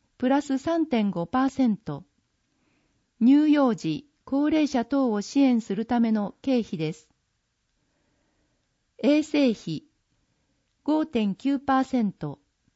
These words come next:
二十五億二千五十六万円。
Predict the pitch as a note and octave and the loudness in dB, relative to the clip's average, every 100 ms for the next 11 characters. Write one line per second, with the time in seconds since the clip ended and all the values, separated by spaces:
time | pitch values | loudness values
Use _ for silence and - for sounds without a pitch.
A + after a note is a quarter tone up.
0 | _ _ _ _ _ _ - D4+ E4 C#4+ | _ _ _ _ _ _ 0 2 2 0
1 | A#3+ G#3 C4 A#3 - D#3+ D3 _ - A#3 | -2 0 0 0 -4 -8 -8 _ 0 2
2 | A#3+ D#4+ D4 G3+ E3 A3 B3 D4+ C#4 C4 | 2 4 4 2 0 -4 0 0 2 0
3 | C#4 B3+ B3 A#3+ A3 G3+ F#3+ | 2 4 4 2 0 -2 -6